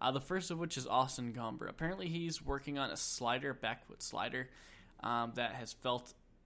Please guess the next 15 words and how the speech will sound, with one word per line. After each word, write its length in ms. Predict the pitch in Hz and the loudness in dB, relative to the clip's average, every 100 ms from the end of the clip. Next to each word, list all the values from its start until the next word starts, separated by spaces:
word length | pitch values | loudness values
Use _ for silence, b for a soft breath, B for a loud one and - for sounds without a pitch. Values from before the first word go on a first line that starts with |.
| - - - | -20 -12 -10
effective, 800 | - - 139 135 - 170 190 - 143 | -10 -2 0 0 -4 -6 -6 -10 -14
according 380 | - 156 160 | -4 -2 0
to 80 | 156 | -2
him. 340 | 147 143 151 180 - - | -2 -2 -4 -6 -14 -8
And, 440 | 127 131 131 127 - B B B B B B B B - | -4 0 0 -2 -6 B B B B B B B B -2
I 120 | 147 | 0
mean, 240 | 170 180 185 | 2 -2 -4
you 120 | 185 | 0
know, 120 | 185 | 2
hopefully 640 | 175 185 202 196 196 180 - - - - | 2 0 -2 -4 -4 -6 -8 -10 -12 -4
a 120 | 147 | -4
good 200 | 139 156 | 2 2
mix 300 | 147 143 - | 2 0 -4
of 100 | - | 4
pitches, 460 | - 131 139 127 | 6 6 4 -2